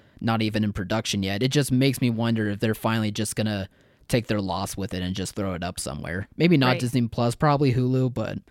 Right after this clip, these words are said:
Speaker 2: I would think it would have to be Hulu.
Speaker 1: Yeah.
Speaker 2: Or maybe they'll do, like, what Universal's doing with a premium V O D.
Speaker 1: No, it could do that too.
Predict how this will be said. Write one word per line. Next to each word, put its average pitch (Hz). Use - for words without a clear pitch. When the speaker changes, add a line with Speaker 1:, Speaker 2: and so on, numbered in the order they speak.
Speaker 2:
I 226
would 233
think 185
it 175
would 170
have 165
to 151
be 160
Hulu. 165
Speaker 1:
Yeah. 98
Speaker 2:
Or 220
maybe 220
they'll 262
do, 262
like, 262
what 254
Universal's 254
doing 170
with 170
a 170
premium 180
V 185
O 185
D. 190
Speaker 1:
No, 180
it 165
could 165
do 151
that 139
too. 139